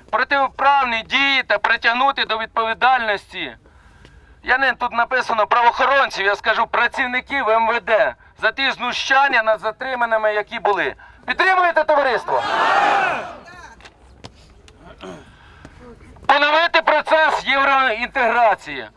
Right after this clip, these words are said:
Україна є і буде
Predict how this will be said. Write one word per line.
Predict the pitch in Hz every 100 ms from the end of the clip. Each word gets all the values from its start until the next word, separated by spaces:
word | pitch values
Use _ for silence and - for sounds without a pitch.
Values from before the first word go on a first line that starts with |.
| _
Україна | 233 240 294 302 311 311 285 269 214 160 151
є | 208 294 320 302 240 - _ _ _ _ _ - _ _ _ _ - - - - -
і | - 294
буде | 185 285 320 330 294 277 254